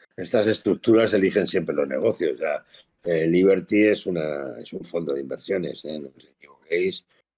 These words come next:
Invierte donde va a recuperar y va a ganar dinero para sus accionistas o sus socios, ¿eh? Están ahí para eso.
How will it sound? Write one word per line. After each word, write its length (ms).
Invierte 440
donde 260
va 120
a 20
recuperar 500
y 40
va 100
a 60
ganar 200
dinero 320
para 180
sus 200
accionistas 600
o 80
sus 200
socios, 380
¿eh? 140
Están 200
ahí 140
para 220
eso. 280